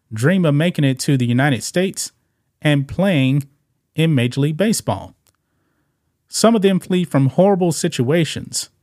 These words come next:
yet E S P N and Kendi made the claim that, you guessed it, the country is racist against them. Fascinating how many non-white people from around the world are willing to risk their lives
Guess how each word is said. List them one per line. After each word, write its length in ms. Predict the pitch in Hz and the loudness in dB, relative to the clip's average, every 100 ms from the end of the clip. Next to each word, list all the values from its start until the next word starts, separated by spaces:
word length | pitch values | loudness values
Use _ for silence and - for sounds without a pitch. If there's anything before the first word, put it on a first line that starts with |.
| - | -4
yet 200 | 151 - 175 | -2 -2 -2
E 160 | 190 | 0
S 200 | 190 180 | 0 -2
P 200 | - 175 | -2 0
N 80 | 165 | 2
and 140 | 131 | 0
Kendi 340 | 127 - 170 120 | 0 -2 0 0
made 180 | 131 135 | -2 -2
the 40 | |
claim 360 | - 143 135 135 | -2 0 2 2
that, 260 | 120 - _ _ _ | 0 -4 _ _ _
you 140 | 123 | -2
guessed 340 | 120 165 180 - | 2 2 0 -2
it, 220 | 127 - _ _ - | -2 -4 _ _ -4
the 140 | 127 | -2
country 540 | - - 196 196 180 | -2 0 0 0 -2
is 300 | 143 143 - - - | 0 0 -2 -8 -12
racist 640 | 110 143 202 - 196 175 - | -2 0 0 0 2 0 0
against 460 | 156 139 160 175 - | -4 0 0 0 -2
them. 300 | 117 73 65 _ _ _ _ _ _ _ _ _ _ _ | -4 -6 -14 _ _ _ _ _ _ _ _ _ _ _
Fascinating 760 | 165 185 - 170 165 165 143 _ _ _ _ _ _ | 0 0 2 2 2 2 -2 _ _ _ _ _ _
how 260 | 160 139 | 0 0
many 300 | 135 170 180 | 2 2 2
non-white 580 | 160 143 156 135 151 139 | 2 2 2 0 0 -2
people 500 | - 147 151 147 139 _ | -6 -2 0 0 -2 _
from 300 | - - 127 | 0 2 2
around 220 | 135 120 | 2 0
the 60 | |
world 360 | 117 156 160 151 _ | 0 2 2 -2 _
are 120 | - | -4
willing 260 | 120 151 143 | 0 2 2
to 120 | 131 | 2
risk 200 | 123 139 | 0 0
their 120 | - | 0
lives 560 | 117 151 170 123 135 - | -2 0 0 0 -2 -8